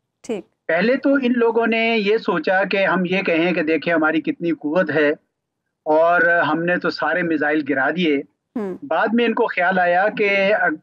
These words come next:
Speaker 2: तो फिर हम जवाब कैसे बनाएंगे मामले को चलाने का, तो इसराइल ने फिर कुछ तस्वीरें जारी की।
Speaker 1: हम्म।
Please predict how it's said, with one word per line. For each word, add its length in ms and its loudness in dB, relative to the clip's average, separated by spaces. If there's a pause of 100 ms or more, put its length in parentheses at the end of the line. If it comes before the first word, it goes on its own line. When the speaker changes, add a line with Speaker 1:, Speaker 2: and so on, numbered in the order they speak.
Speaker 2:
तो 80 -2
फिर 180 0
हम 140 0
जवाब 360 0
कैसे 240 0
बनाएंगे 460 0
मामले 360 0
को 120 -4
चलाने 400 0
का, 120 0
तो 120 -4
इसराइल 460 -2
ने 80 0
फिर 240 -6
कुछ 100 -14
तस्वीरें 460 -2
जारी 240 2
की। 180 -10 (320)
Speaker 1:
हम्म। 220 -6